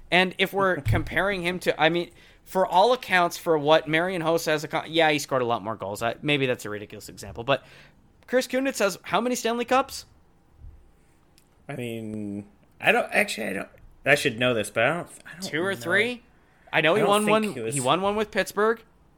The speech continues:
Speaker 2: Yep.
Speaker 1: He won at least one with Chicago. At least.
Speaker 2: Hmm.
Speaker 1: Maybe two. I don't know if he was on the team for both, for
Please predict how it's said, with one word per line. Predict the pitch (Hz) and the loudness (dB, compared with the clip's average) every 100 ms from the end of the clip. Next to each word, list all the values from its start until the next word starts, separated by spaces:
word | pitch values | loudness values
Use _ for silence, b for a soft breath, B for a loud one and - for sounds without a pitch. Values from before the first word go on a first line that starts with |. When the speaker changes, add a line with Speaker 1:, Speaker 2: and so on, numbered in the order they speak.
| _ _ 127 | _ _ -2
Speaker 2:
Yep. | 123 120 - _ | 2 2 0 _
Speaker 1:
He | - 165 | -8 0
won | 175 180 | 2 2
at | - 127 | 0 -4
least | 185 240 - | -6 -4 -6
one | 147 160 190 | 2 4 4
with | 175 165 | 2 -2
Chicago. | - 143 165 185 147 123 131 165 _ _ _ - _ _ _ _ _ _ | -4 0 4 4 4 2 2 -2 _ _ _ -20 _ _ _ _ _ _
At | 131 120 | -6 -6
least. | 139 196 147 151 - - _ _ _ _ | -2 -2 -2 -6 -10 -16 _ _ _ _
Speaker 2:
Hmm. | 120 107 - _ _ | -12 -12 -14 _ _
Speaker 1:
Maybe | - 147 185 208 | 0 0 0 -4
two. | - 214 156 160 - _ - - - - - _ _ - - - - - _ _ - | 2 4 4 -2 -10 _ -20 -20 -20 -20 -20 _ _ -20 -20 -20 -20 -20 _ _ -6
I | |
don't | 151 | -2
know | 165 | 0
if | 165 | 0
he | 170 | 0
was | 160 | 0
on | 160 | 0
the | 151 | -2
team | 143 165 160 | -4 -4 -2
for | 143 | -6
both, | 135 143 160 - | 0 0 0 -6
for | - 135 127 | -2 0 0